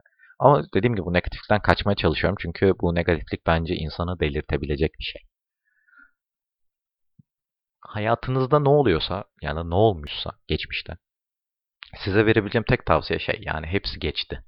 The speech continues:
Okey, biliyorum aklınıza sürekli düşünmek geliyor olabilir. Sürekli sevdiğiniz kızı düşünmek istiyor olabilirsiniz. İşte sürekli bir yaptığınız çok kötü bir şey vardır, onu düşünüyorsunuzdur falan.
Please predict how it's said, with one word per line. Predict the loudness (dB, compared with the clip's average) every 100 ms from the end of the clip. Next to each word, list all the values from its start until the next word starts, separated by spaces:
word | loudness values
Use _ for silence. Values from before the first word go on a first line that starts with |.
| -20 _ _ _ _ _ _ _ _
Okey, | -6 0 0 0
biliyorum | 0 -2 0
aklınıza | -4 -6 -6
sürekli | -2 -2 -2 -4 -4
düşünmek | -6 -6 -6 -4
geliyor | -2 0 0
olabilir. | 0 -4 -6 -12 -20 -20 _ _
Sürekli | -6 -6 -4
sevdiğiniz | -4 -4 -6
kızı | -8 -8 -6
düşünmek | -6 -6 -8
istiyor | -10 -2 2
olabilirsiniz. | 2 0 -4 -10 -12 -14 -20 _ _ _ _ _ _ _ -16
İşte | -14 -6 0
sürekli | 2 2 -2
bir | 0
yaptığınız | 0 0 -8 -10 -10
çok | -12 -12
kötü | -10 -10
bir | -6
şey | -4 -2
vardır, | -4 -6
onu | -8 -8
düşünüyorsunuzdur | -8 -8 -8 -10 -12 -14 -12
falan. | -10 -10